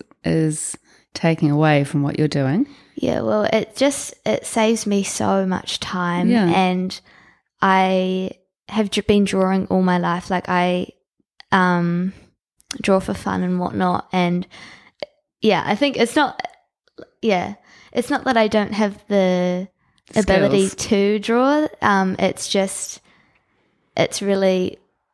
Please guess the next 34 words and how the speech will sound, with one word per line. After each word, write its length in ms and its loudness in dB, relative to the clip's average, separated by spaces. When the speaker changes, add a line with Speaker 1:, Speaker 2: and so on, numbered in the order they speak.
Speaker 2:
not 200 -2
worth 240 2
it 80 -4
when 220 0
my 140 2
painting 480 -2
is 180 -4
what's 540 -8
kind 220 -2
of 220 -4
Speaker 1:
That's 260 2
Speaker 2:
the 100 2
Speaker 1:
right. 100 2
Speaker 2:
fas-, 260 0
like, 200 -2
my 120 0
painting, 420 0
like, 200 -2
it's 320 -8
my 80 0
Speaker 1:
Yeah, 200 4
Speaker 2:
skill, 320 -2
Speaker 1:
that's 300 0
Speaker 2:
um, 20 2
Speaker 1:
it. 160 2
And 200 2
the 40 6
Speaker 2:
and 160 2
it's 40 0
Speaker 1:
use 200 2
Speaker 2:
the 80 0
Speaker 1:
of 40 -2
Speaker 2:
colours. 120 -2
Speaker 1:
colour 220 4